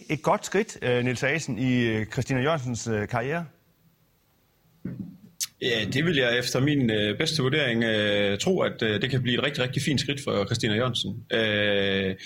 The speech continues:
Speaker 2: jeg tænker, at det der, en ting er at komme ud og komme ud og møde en anden kultur, men også at skulle, øh, hvad skal man sige, tilpasse sig, øh, noget andet spil og en anden rolle.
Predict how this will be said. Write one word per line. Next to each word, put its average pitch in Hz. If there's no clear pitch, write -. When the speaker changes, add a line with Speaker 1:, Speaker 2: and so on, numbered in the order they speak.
Speaker 2:
jeg 120
tænker, 147
at 110
det 143
der, 120
en 151
ting 120
er 117
at 120
komme 123
ud 147
og 110
komme 117
ud 127
og 110
møde 123
en 120
anden 127
kultur, 117
men 110
også 123
at 107
skulle, 120
øh, 107
hvad 123
skal 135
man 123
sige, 131
tilpasse 160
sig, 98
øh, 110
noget 123
andet 139
spil 147
og 110
en 113
anden 131
rolle. 131